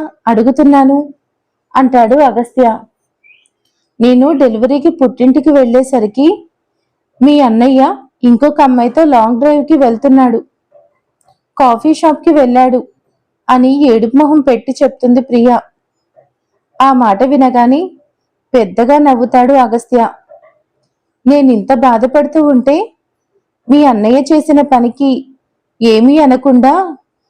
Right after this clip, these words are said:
నువ్వు మాత్రం నవ్వుతున్నావా? అని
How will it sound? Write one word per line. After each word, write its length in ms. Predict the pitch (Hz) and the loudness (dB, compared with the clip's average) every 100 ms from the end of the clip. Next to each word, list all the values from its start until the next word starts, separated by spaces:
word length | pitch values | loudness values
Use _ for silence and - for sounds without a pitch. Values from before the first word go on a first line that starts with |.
| _ - | _ -2
నువ్వు 260 | 240 220 311 | 0 2 2
మాత్రం 360 | 311 254 247 339 320 | 2 0 -2 -2 0
నవ్వుతున్నావా? 760 | 233 202 254 330 294 262 240 226 - _ _ _ _ _ _ _ | 0 -2 -2 0 2 2 -2 -4 -10 _ _ _ _ _ _ _
అని 260 | - 240 | -2 0